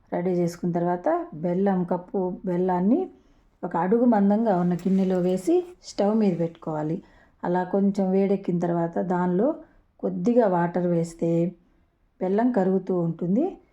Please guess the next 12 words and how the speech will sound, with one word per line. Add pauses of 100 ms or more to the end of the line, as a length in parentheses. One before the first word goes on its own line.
(320)
మనం
బియ్యం
ఒక
కప్పు
బెల్లం
తీసుకున్నాం
అనుకోండి,
దానికి
రెండు
కప్పుల
బియ్యాన్ని (480)
ఒక